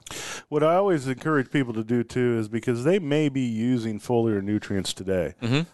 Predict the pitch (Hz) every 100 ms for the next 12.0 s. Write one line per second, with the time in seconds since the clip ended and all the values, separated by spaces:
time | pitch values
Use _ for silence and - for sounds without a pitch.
0 | - 123 120 123 - 165 175 151 131 127
1 | 131 131 127 131 110 110 101 - - 113
2 | 107 101 92 85 - 80 69 - _ 95
3 | 95 95 95 107 110 107 101 123 135 131
4 | 120 113 - 117 107 107 131 127 - 123
5 | 120 117 113 101 107 104 101 110 120 -
6 | 110 - 98 - 101 95 90 - 101 113
7 | 127 127 - 127 120 117 104 - 101 104
8 | 117 - 110 104 110 127 127 127 127 123
9 | 113 117 123 - 123 120 117 131 120 120
10 | 113 107 120 120 117 117 113 110 107 113
11 | 113 117 107 113 107 113 110 107 120 110